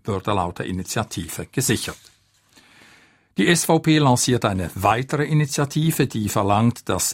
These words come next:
Eltern, die ihre Kinder selber betreuen, derselbe Steuerabzug gewährt wird wie jenen Eltern, die ihre Kinder fremd betreuen lassen. Die S V P kontert damit einen Beschluss des Parlaments vom letzten Herbst,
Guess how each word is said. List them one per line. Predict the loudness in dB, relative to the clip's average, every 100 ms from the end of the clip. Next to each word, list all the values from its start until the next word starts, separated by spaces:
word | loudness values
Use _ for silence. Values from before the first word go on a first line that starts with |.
| 2
Eltern, | 4 4 4 2 2
die | 0
ihre | -4 -4
Kinder | -2 0 0 0
selber | -2 -2 -2 -4
betreuen, | -6 -4 0 4 4 2 0 -20 _
derselbe | -6 -4 0 0 2 -2
Steuerabzug | -4 -2 0 0 -2 -6 -4 -2 -2 0
gewährt | -2 -2 -6 -6
wird | -8 -8 -6 -4
wie |
jenen | -2 -2 0 -2 -2
Eltern, | -6 -4 -4 -6
die | -6
ihre | -6 -6
Kinder | -2 2 2 2
fremd | 0 0 0 -6
betreuen | -12 -6 -6 -4
lassen. | -6 -4 -4 -6 _ _ _ -20 -20 -20 -6
Die | 0
S | 0
V | 2 2
P | 2 0
kontert | 0 -2 -2 -4 -2
damit | -2 -2 -2
einen | -4 -4
Beschluss | -6 -4 -4 -4 -6
des | -8
Parlaments | -6 -4 -4 -2 -4 -2 -6 -6
vom | -8
letzten | -8 -8 -8 -2
Herbst, | -2 -2 -6